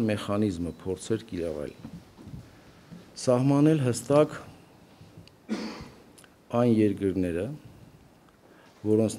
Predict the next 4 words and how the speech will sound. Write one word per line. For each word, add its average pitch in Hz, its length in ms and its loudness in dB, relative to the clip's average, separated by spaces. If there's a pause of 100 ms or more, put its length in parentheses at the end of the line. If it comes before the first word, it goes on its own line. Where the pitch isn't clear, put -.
նկատմամբ 98 680 -2 (1040)
մենք 92 320 -2
արժանահավատություն 87 1040 -6
ունենք, 113 340 -12